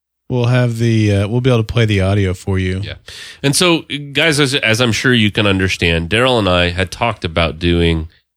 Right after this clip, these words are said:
Speaker 2: you know, I think about halfway through the season, Daryl.
Speaker 1: Yeah.
Speaker 2: Um, we had talked about doing a Broadchurch podcast. And, you know, based on what I had seen, I said, "Eh,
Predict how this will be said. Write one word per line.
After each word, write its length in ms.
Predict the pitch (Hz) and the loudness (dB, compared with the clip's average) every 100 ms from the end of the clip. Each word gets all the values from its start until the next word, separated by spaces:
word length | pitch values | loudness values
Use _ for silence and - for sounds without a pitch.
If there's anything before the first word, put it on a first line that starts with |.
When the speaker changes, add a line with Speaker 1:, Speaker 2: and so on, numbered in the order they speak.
| _ _ _ | _ _ _
Speaker 2:
you 120 | 90 | -4
know, 180 | 78 78 | -4 -4
I 100 | - | -6
think 280 | - 233 - - | -4 -4 -6 -10
about 220 | 104 85 | -4 -4
halfway 380 | 87 95 - 85 | -2 -4 -4 -6
through 200 | - 82 | -6 -6
the 60 | 76 | -6
season, 380 | - 101 82 | -4 -2 -4
Daryl. 280 | 71 76 80 87 | -2 -2 -2 0
Speaker 1:
Yeah. 320 | 117 143 123 - - _ - | 2 2 -2 -8 -20 _ -6
Speaker 2:
Um, 320 | 85 82 82 - | -2 0 -2 -6
we 120 | 107 | -4
had 140 | 101 - | -4 -4
talked 340 | - 131 - | -2 -2 -2
about 360 | 95 92 82 85 | -2 -2 -2 0
doing 540 | 90 87 85 82 80 - | 2 4 2 0 -4 -6
a 560 | 80 80 80 80 78 - _ _ - | -2 0 0 0 -4 -8 _ _ -4
Broadchurch 920 | 104 104 107 101 - 78 87 - - - _ _ | 0 2 2 -2 -4 -4 -6 -6 -8 -10 _ _
podcast. 680 | - 85 - 78 76 - - _ _ _ _ _ - | -2 -2 -2 -8 -6 -10 -12 _ _ _ _ _ -4
And, 140 | 104 | 0
you 60 | 107 | 2
know, 80 | 101 | 2
based 260 | 123 135 | 0 0
on 100 | 143 | 0
what 120 | 113 107 | 2 2
I 100 | 107 | 0
had 120 | 95 | -2
seen, 200 | - 95 | -2 0
I 80 | 90 | -2
said, 240 | - 110 | -2 -2
"Eh, 480 | 143 160 156 151 139 | 0 2 2 2 0